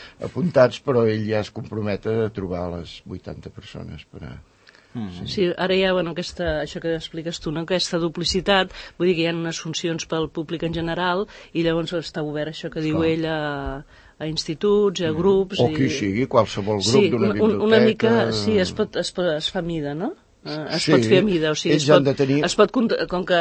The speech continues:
Speaker 3: es necessiten quaranta-dos persones, doncs es pot
Speaker 2: Clar.
Speaker 3: contractar a mida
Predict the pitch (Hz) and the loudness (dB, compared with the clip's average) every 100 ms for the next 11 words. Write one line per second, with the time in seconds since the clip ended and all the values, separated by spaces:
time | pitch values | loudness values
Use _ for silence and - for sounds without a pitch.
0 | 165 202 196 196 196 196 190 190 185 - | 2 0 -2 -2 -2 0 -2 -2 -6 -4
1 | 175 - 190 214 214 185 170 185 175 196 | -4 -2 0 0 -2 -4 -4 -6 -4 -2
2 | 190 185 - 175 185 185 175 208 | 0 0 2 0 2 2 2 2